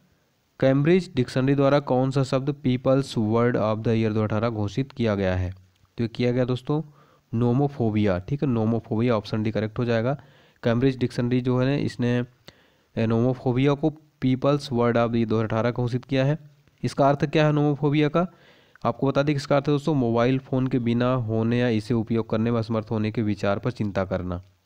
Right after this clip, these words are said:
ठीक है, नोमोफोबिया एक मिश्रण है जिसका अर्थ है कि दो या दो से अधिक शब्दों के अक्षरों से बना है, जैसे कि इस स्थिति में नो मोबाइल फ़ोन फोबिया। ठीक है,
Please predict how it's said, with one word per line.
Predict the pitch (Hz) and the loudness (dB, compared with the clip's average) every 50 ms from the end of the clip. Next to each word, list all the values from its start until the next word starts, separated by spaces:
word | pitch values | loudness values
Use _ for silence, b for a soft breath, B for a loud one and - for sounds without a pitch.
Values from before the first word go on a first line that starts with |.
| _ - | _ -8
ठीक | - 113 - 175 | -6 -4 -2 -2
है, | 185 196 b b b b b b b b b b b b b | -4 -4 b b b b b b b b b b b b b
नोमोफोबिया | 113 123 139 160 147 147 156 151 165 165 | 0 2 2 2 2 2 2 2 4 2
एक | 160 | 2
मिश्रण | 151 143 131 - 147 151 156 | 2 0 0 0 0 0 2
है | 151 | 2
जिसका | 143 139 - - 147 143 | 2 0 0 2 2 2
अर्थ | 139 139 143 143 | 2 2 0 0
है | 143 147 151 | 0 0 0
कि | 143 151 147 | -2 -4 -6
दो | 120 110 123 123 127 | -4 0 0 2 4
या | 131 131 127 | 4 4 2
दो | 120 123 127 127 | 2 0 0 0
से | 123 - 135 131 131 | -2 -2 0 0 0
अधिक | - 107 107 123 120 - | 0 0 0 -2 -2 -2
शब्दों | - - 110 110 113 120 120 113 | -2 -4 -4 -2 -2 -2 -2 -2
के | 120 113 | -2 -4
अक्षरों | 107 - 123 117 113 | -4 -2 -4 -4 -4
से | 110 - | -2 -2
बना | 117 120 120 123 | -2 0 0 0
है, | 131 147 156 - - b b b b b b b b b b 123 | 0 0 -2 -4 -10 b b b b b b b b b b -2
जैसे | 123 120 - 139 | -2 0 0 -2
कि | 127 135 131 | -2 -2 -4
इस | 120 | -2
स्थिति | - 120 113 - - 127 | -2 -4 -4 -2 0 0
में | 127 131 135 139 143 - | 0 2 0 0 -2 -2
नो | - 107 107 113 123 135 135 | -4 -4 -2 0 0 0 0
मोबाइल | 123 120 117 113 117 117 123 135 147 151 - _ _ _ _ _ _ _ _ _ _ _ _ _ _ _ _ _ - | 0 0 2 2 2 2 2 0 -2 -4 -8 _ _ _ _ _ _ _ _ _ _ _ _ _ _ _ _ _ -12
फ़ोन | - - 120 120 131 135 | -4 -2 0 0 0 -2
फोबिया। | - 113 107 95 101 95 92 90 | -2 -2 -2 0 0 0 -2 -2
ठीक | 92 - 139 143 - | -2 -2 -2 -2 -2
है, | 190 | -4